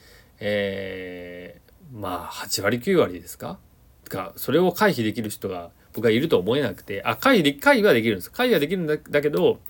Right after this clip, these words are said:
その視点に陥らない、えー、サービス業の立場だけで考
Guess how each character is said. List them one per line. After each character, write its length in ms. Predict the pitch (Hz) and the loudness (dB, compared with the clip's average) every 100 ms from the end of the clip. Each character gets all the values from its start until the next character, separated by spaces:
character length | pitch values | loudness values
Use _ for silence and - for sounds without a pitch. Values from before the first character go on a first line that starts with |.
| - - - - | -20 -20 -20 -16
そ 100 | - | -2
の 140 | 208 233 | 2 4
視 120 | - | 4
点 200 | 240 240 | 4 6
に 60 | 220 | 4
陥 360 | 143 156 185 | 4 2 4
ら 120 | 185 | 4
な 140 | 160 90 | 4 0
い、 140 | 95 - - | -6 -10 -4
え 760 | 107 104 101 101 98 98 95 | -2 -2 -4 -4 -6 -6 -8
ー、 40 | - | 2
サ 140 | 190 | 4
ー 60 | 196 | 4
ビ 80 | |
ス 160 | 190 196 | 2 2
業 240 | 156 170 | 4 6
の 100 | 175 175 | 4 2
立 180 | 185 147 | 0 4
場 100 | 147 | 4
だ 100 | 165 | 2
け 80 | |
で 140 | 185 180 | -2 -4
考 260 | - 123 | -2 0